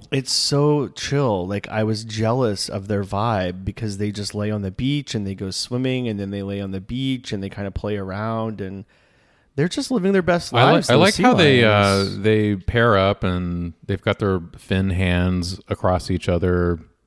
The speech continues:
Speaker 1: Yeah,
Speaker 2: like
Speaker 1: they
Speaker 2: eternal lovers. I don't
Speaker 1: Yeah,
Speaker 2: know, it's
Speaker 1: they definitely spoon. And yeah, we saw a couple of them, a couple of the babies nursing on the mamas. That looked fun. <laughs> So I don't know.
Speaker 2: Supposedly each nipple is a different flavor.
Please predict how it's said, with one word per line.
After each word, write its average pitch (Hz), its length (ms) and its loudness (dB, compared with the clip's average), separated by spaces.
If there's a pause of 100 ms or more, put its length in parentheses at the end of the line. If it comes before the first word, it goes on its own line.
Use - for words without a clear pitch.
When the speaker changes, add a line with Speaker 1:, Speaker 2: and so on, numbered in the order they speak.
Speaker 1:
Yeah, 170 280 0
Speaker 2:
like 104 120 2
Speaker 1:
they 135 140 4
Speaker 2:
eternal 120 360 4
lovers. 95 840 0
I 143 40 -6
don't 170 100 4
Speaker 1:
Yeah, 127 240 4
Speaker 2:
know, 92 120 0
it's 113 100 -4
Speaker 1:
they 131 240 2
definitely 123 1400 -2
spoon. 131 840 -2 (100)
And 143 160 -2
yeah, 175 160 2
we 113 140 0
saw 117 240 0
a - 20 -10
couple 113 340 -4
of 104 140 -4
them, 101 340 -6
a - 40 -12
couple 113 260 -6
of 101 80 -6
the 98 80 -6
babies 101 560 -8
nursing 101 420 -8
on 101 120 -8
the 95 60 -8
mamas. 92 520 -8
That 101 180 -12
looked - 200 -16
fun. 95 600 -10
<laughs> - 60 -16
So - 340 -10 (480)
I 131 120 -2
don't 147 120 -4
know. 131 100 -2
Speaker 2:
Supposedly 117 460 2
each 101 280 0
nipple 104 280 0
is 95 120 -2
a - 20 0
different 92 300 -4
flavor. 104 560 -4